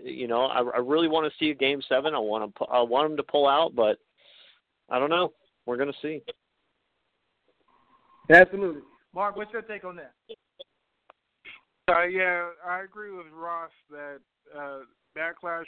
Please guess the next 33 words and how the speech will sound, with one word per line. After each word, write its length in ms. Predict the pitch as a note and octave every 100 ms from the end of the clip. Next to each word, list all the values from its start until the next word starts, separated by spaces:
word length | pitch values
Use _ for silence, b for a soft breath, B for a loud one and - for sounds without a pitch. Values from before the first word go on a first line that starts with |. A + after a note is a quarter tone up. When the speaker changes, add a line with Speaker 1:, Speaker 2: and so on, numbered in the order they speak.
| -
Speaker 3:
would 160 | D#3+ D#3
have 280 | D3 C3+ A#2+ A#2 _ _ _ _ _ _ _ _ -
came 220 | E3+ E3 D3+
down 360 | E3 E3 E3 D#3
on 260 | D3+ D3+
LeBron 500 | C#3+ D3+ D3 D3 C#3+ - -
so 160 | - D#3
much 260 | D#3+ D#3 C#3+ -
harder 440 | D#3 D#3 C#3 B2+ A#2 _ _ _ -
and 240 | C#3+ C#3 - -
would 160 | D#3+
have 80 | D#3
came 260 | - E3 D3+
down 300 | D#3+ D#3 D3
on 180 | C#3+ C#3+
Kevin 220 | D#3+ D3+
Love 300 | D3 D3 D3 C3+ -
so 120 | D#3
much 200 | D3+ C#3+
harder 420 | - D#3 D3+ C3+ A#2+ B B B
after 280 | D3+ D3+ -
the 120 | D3+ -
series. 380 | - D#3 D3 C3+ B2+ C#3
And 420 | D3 C#3+ C3+ C3 B2+
plus, 280 | F3 D#3+ D3 - _
uh, 180 | D#3+ D3 C3+ G#2+ _ _ E3
like 200 | E3 D#3+
Ross 220 | D#3 D#3
was 120 | D#3 C#3+
saying, 320 | E3 D#3 C#3+ C#3
two 180 | F3+ E3+
and 100 | D#3 -
five 380 | D#3+ D#3+ D3+